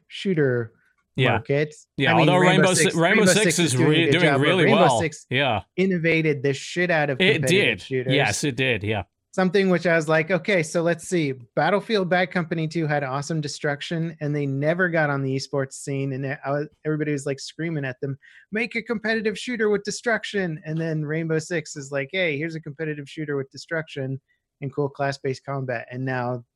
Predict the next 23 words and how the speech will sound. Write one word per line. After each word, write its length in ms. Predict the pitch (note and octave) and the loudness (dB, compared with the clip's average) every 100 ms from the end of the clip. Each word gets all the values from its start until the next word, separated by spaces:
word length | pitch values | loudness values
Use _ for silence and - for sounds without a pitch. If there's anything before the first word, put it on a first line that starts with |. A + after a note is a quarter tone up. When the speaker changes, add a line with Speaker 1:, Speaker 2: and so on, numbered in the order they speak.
| _ C3+ | _ -8
Speaker 1:
now 240 | C#3 C3+ | -6 -4
Battlefield's 500 | C3 B2+ - C3 A#2 | -2 -4 -6 -8 -8
trying 200 | - B2+ | -10 -12
to 60 | A#2 | -10
do 200 | A#2+ A2 | -12 -14
Incursions, 840 | G#2+ - C#3+ B2 G#2+ G#2+ - - _ _ _ _ - | -18 -6 -6 -4 -8 -10 -14 -16 _ _ _ _ -8
which, 600 | B2+ A#2 - - - - _ _ _ _ _ | -6 -6 -10 -10 -14 -20 _ _ _ _ _
you 80 | C3+ | -6
know, 120 | B2+ A#2 | -6 -2
has 340 | E3 E3+ D3 | 0 0 -2
destruction, 520 | C3 - C3+ - C3+ | -8 -2 -4 -2 -4
but 120 | B2+ | -2
it's 160 | B2 - | -2 -2
not 160 | C3 - | -8 -4
integrated 540 | C#3 B2+ B2+ B2+ B2 | -4 -2 -2 -2 -4
to 80 | B2+ | -8
the 80 | A#2 | -8
gameplay 540 | A#2 A#2+ C3+ C#3+ C#3 | -6 -8 -8 -4 -2
as 100 | C3 | -2
a 60 | B2 | -8
central 420 | - C3 - A#2 - | -10 -10 -8 -10 -2
Speaker 2:
No. 300 | D#3 A#2+ E2 | 0 2 0
Speaker 1:
theme. 160 | D#3 | -4